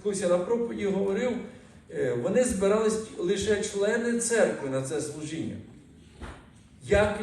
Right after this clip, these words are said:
люди ознайомились з християнством? А оказується, вони готувались до хрещення два-три роки, і кожен, хто готувався до хрещення, вони були благовісниками для остальних.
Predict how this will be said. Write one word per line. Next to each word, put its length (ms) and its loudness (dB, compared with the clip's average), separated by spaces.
люди 460 2
ознайомились 800 0
з 40 -8
християнством? 840 -4
А 120 0
оказується, 680 2
вони 200 2
готувались 480 4
до 140 0
хрещення 540 2
два-три 880 6
роки, 600 6
і 160 2
кожен, 640 6
хто 360 8
готувався 800 6
до 120 2
хрещення, 720 4
вони 300 6
були 340 2
благовісниками 1500 4
для 400 2
остальних. 600 0